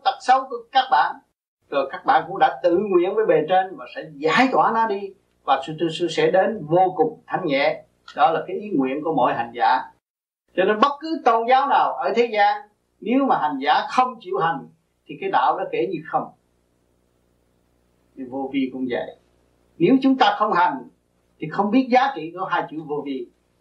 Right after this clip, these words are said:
Các bạn hành rồi thì các bạn thấy đời rốt cuộc cũng không, đạo rốt cuộc rồi nó cũng không, là nó đi trở về với quân bình sáng lạng,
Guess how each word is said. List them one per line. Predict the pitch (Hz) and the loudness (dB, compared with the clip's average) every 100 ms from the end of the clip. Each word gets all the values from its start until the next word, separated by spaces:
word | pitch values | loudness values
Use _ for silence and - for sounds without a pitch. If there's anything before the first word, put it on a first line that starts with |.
| _ | _
Các | - 254 | 0 2
bạn | 190 180 | 2 2
hành | 190 196 | 2 0
rồi | 175 180 170 160 | 0 0 0 -6
thì | 160 | -6
các | 233 - | -4 0
bạn | 185 202 | 0 0
thấy | 233 254 | -2 2
đời | 165 156 156 | 2 2 0
rốt | 190 254 | -2 -2
cuộc | 160 160 | -4 -6
cũng | 180 220 | -8 0
không, | 226 220 160 _ _ _ _ - | 0 -2 -12 _ _ _ _ -2
đạo | 156 - 180 226 233 | 2 4 4 2 -2
rốt | 254 - | -4 -4
cuộc | 170 - | -10 -8
rồi | 170 147 135 | -2 -2 0
nó | 175 233 | -2 -2
cũng | 180 214 | -6 -6
không, | 220 233 175 - _ _ | -2 -2 -4 -18 _ _
là | 139 143 | -4 -4
nó | 165 | -4
đi | 175 - | -10 -6
trở | 170 - | -2 0
về | - - - | 0 -2 -6
với | 160 | -8
quân | 175 160 147 | -2 -2 -2
bình | 131 113 | -6 -8
sáng | - - 202 - | -8 -2 0 0
lạng, | - - | -4 -4